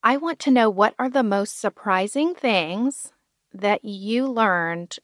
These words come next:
over the course of your career about con men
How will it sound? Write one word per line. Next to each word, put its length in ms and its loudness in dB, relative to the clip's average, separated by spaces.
over 240 -4
the 140 -4
course 380 -4
of 120 -8
your 140 -6
career 680 -4
about 440 -2
con 420 -4
men 360 -10